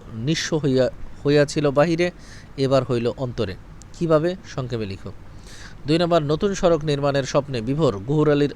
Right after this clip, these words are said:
অনুভূতি বর্ণনা করো। গ বিভাগে প্রথম প্রশ্ন, পথ জানা নাই গল্পে অবলম্বন করে নগর জীবনের চিত্র বিশ্লেষণ করো। আত-, আত্মজাও একটি করবি গাছ। খ বিভাগের প্রশ্ন,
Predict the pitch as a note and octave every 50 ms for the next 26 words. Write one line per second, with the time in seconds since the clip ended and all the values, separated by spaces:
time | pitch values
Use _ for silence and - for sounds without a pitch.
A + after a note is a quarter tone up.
0 | - - - D3 D3 D3+ D#3+ D3+ D3+ D3 C#3+ D3 D3 - - - - - - A2
1 | A2+ A#2 A2 G#2+ G2+ F#2+ - F#2+ E2+ C#2+ - - - - - - - - - -
2 | - - - - - - - - - - - - - B2 C#3 D#3 D#3+ D#3+ E3+ D#3+
3 | F3 E3+ E3 F#3+ G#3 G#3+ - - - - - - - - - D#3+ D#3 F3 D#3 D#3
4 | - D#3+ D3+ - - A#3 B3 - - - E3 D3+ D3 C3 D3 D3 C#3+ C#3+ C#3 C#3
5 | C3+ A#2+ C3 C#3 C3+ C#3+ - F3+ F#3+ - - - - - - - - - - -
6 | C3+ D3 F3 G3 F#3+ F#3+ F#3 E3 D#3 C#3+ A2+ A2 A#2+ C3+ C#3 D3+ D3+ D3 D3 C#3+
7 | D3 C#3+ C#3 B2 - C#3+ C3 - C3+ B2 A#2 A#2 - D#3 D3 C#3+ E3+ D#3 D3+ D3+
8 | E3+ F3+ G3+ A3 - - - - - - - - - - - - - - - -
9 | - - - - - - - D3 C#3 C#3 - - - - E3 D3+ - - E3+ D#3+
10 | E3 D#3 D3+ D3 C3 D3+ D3 C3 - - C#3+ - D#3 D3 D3+ C#3+ D3 C#3 D3+ D#3
11 | D#3+ - - - - - - - - - - - - - - - - - - -
12 | - - - - - - - - - D3 C#3+ C#3+ C#3+ C#3+ C#3+ C3+ C#3 C3 C3+ C#3+
13 | C#3+ C#3 C3 - E3+ F3